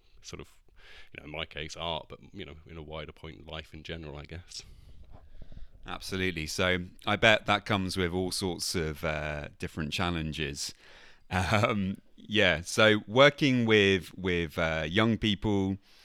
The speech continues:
Speaker 2: um, turning up to, to school every day and having to be ready for your classes and behavior problems and all sorts of stuff.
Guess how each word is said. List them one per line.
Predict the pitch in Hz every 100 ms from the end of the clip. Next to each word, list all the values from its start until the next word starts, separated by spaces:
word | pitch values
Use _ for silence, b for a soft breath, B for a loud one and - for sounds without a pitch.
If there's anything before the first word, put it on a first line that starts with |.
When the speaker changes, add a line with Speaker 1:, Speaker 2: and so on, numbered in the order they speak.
| b b b -
Speaker 2:
um, | 90 85 82 82 82 78
turning | 127 110 104 101
up | 98 -
to, | - 87 85
to | - 85
school | - 120 110 101
every | 101 101 95
day | 98 98 95 92 80
and | 80
having | 76 95 90 92 87
to | 82
be | 85
ready | 80 98 95 92 90
for | 92
your | 78 73
classes | - 101 95 92 - 90 87 82 85
and | 78 73
behavior | - - 104 87 90
problems | - 90 90 90 82 82 80 -
and | 76 69 -
all | 95
sorts | 87 104 90 -
of | 80
stuff. | - 95 80 -